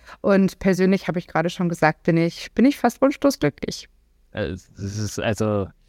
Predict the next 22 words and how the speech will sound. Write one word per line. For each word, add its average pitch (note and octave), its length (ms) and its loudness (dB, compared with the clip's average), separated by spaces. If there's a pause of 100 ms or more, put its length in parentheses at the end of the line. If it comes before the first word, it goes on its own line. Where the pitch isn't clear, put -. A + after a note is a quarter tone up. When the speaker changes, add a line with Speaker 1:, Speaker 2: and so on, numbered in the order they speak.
(400)
Speaker 2:
eine D#3 200 4
der D#3+ 100 0
positivsten F3+ 640 0
Antworten, D#3 480 -2
die D3+ 120 -2
ich C#3 60 -6
seit C#3 140 -2
langem C3+ 280 -2
bekommen B2+ 400 2
<laughs> - 0 -
habe A#2+ 380 -4
zu C#3 140 -2
dem C3+ 220 2
Bereich. A#2 320 2
Das, C3+ 100 2
das C3+ 220 -4
ist D#3 240 -2
wirklich E3+ 260 -4
schön D#3+ 320 0
zu D3+ 160 -2
hören, B2+ 320 2
weil A#2+ 220 0